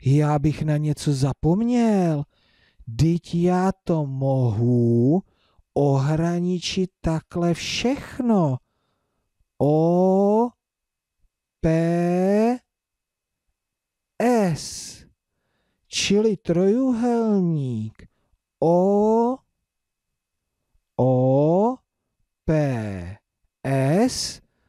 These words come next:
vlastně obsahuje všechny tyhle ty tři trojúhelníky, takže by měl být vlastně trojúhelník s největším obsahem. Já to budu tvrdit.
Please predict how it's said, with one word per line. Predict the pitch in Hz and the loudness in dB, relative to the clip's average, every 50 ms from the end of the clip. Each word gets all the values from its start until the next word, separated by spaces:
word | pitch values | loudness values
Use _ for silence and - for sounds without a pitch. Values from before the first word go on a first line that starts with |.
| _ _ _ - | _ _ _ -2
vlastně | 131 147 165 202 - - - - 233 214 175 - _ | 0 0 0 0 -2 -6 -6 -4 -2 -2 -2 -4 _
obsahuje | - 147 165 - - - - - 220 214 214 208 214 233 233 233 233 202 - _ _ _ _ _ | -4 -4 -4 -4 -8 -10 -6 -2 -2 0 0 0 0 0 2 2 0 0 -4 _ _ _ _ _
všechny | - - - - - 180 180 170 - - 208 214 233 240 | -16 -12 -10 -4 -2 0 0 0 -2 -4 -2 -2 -2 -4
tyhle | 214 - 208 202 196 190 190 202 214 | -4 -2 0 0 2 2 2 0 -2
ty | 208 - 233 214 | -2 -4 -6 -6
tři | - - - - - 220 226 - _ _ _ _ _ _ _ | -6 -8 -6 -2 -2 -2 -2 -4 _ _ _ _ _ _ _
trojúhelníky, | - 185 180 180 180 175 170 160 160 165 160 160 160 160 160 165 165 156 - - 190 - - - _ _ _ _ _ | 0 2 2 4 4 4 4 2 2 0 0 0 -2 -2 -2 -4 -4 -4 -2 -2 -2 -2 -4 -10 _ _ _ _ _
takže | - - 156 151 143 143 156 165 | -4 -2 -2 0 0 0 -2 0
by | 156 180 180 | 0 0 0
měl | 185 190 196 196 196 202 | 0 0 2 2 2 2
být | 190 202 214 202 - | 0 0 -2 -2 -2
vlastně | 208 202 202 185 - - - 226 226 240 247 - _ _ _ _ _ _ _ _ _ _ _ _ | -2 -2 -2 -2 -6 -8 -4 -2 0 0 -2 -4 _ _ _ _ _ _ _ _ _ _ _ _
trojúhelník | - 156 160 165 175 180 180 185 190 202 208 208 220 240 214 - | -2 0 2 2 4 4 2 2 2 0 0 -2 -4 -6 -8 -6
s | - 196 | -4 -2
největším | 175 170 170 170 175 190 190 - - - 247 254 | 0 0 2 2 2 0 0 -2 -4 -6 -4 -4
obsahem. | 277 - - - - - 294 262 214 196 170 151 127 127 - - - _ _ _ _ _ _ _ _ _ _ _ _ _ _ _ _ _ _ _ _ _ _ - | -4 -4 -4 -4 -2 -2 0 0 2 0 0 -2 -4 -8 -14 -20 -20 _ _ _ _ _ _ _ _ _ _ _ _ _ _ _ _ _ _ _ _ _ _ -2
Já | 127 139 143 139 | 0 0 0 0
to | - 151 | -2 -4
budu | 143 143 143 139 135 | -2 -2 -2 -2 -2
tvrdit. | - - 135 127 117 101 98 98 - | -2 -2 -4 -4 -4 -6 -8 -10 -10